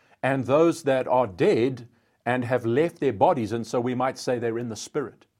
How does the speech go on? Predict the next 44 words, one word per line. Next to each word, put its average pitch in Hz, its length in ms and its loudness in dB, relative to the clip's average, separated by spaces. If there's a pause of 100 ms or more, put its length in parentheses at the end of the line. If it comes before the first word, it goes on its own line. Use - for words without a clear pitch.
(180)
I 110 80 2
want 170 160 2
to 147 60 0
point 175 300 -2
that 127 120 -4
out 131 220 -4
because 123 400 -6 (320)
some 175 320 -2
people 143 380 -4
might, 113 400 -6 (340)
uh, 120 160 -2
interpret 131 520 -4
it - 140 -8
or 101 100 -2
understand 123 560 -2
it - 120 -8
that 101 220 -2
way. 87 240 -2 (720)
Paul's 202 300 4
not 196 180 -2
talking 170 360 2
about 127 260 2
a 117 40 -2
f-, - 180 -14
the 127 160 -4
physical 139 440 -4
state 123 340 -6
of 107 140 -14
people 98 280 -10
here. 82 260 -12 (400)
He's 120 200 -8
talking 170 400 -2
about 123 300 -4
their 107 140 -8
spiritual - 680 -6
state. - 460 -16 (460)
And 131 120 -6
so 160 100 4
when 165 160 2
he 185 100 2
says 175 440 0
in 185 160 -2
the 175 100 0
flesh 175 580 -4